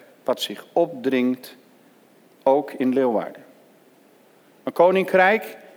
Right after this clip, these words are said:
met nieuwe halve goden. Een koninkrijk dat ongrijpbaar is. Dat we niet meer overzien.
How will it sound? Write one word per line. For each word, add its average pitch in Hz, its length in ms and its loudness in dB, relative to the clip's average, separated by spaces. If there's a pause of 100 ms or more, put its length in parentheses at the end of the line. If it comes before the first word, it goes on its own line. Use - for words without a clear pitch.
(100)
met 131 180 -2
nieuwe 180 440 2 (100)
halve 156 560 0 (300)
goden. 131 420 -2 (960)
Een 139 120 -2
koninkrijk 233 840 2 (220)
dat - 440 0 (800)
ongrijpbaar 208 840 0
is. - 280 -18 (640)
Dat 156 160 2
we 160 80 2
niet 214 180 4
meer 214 260 4
overzien. 196 800 2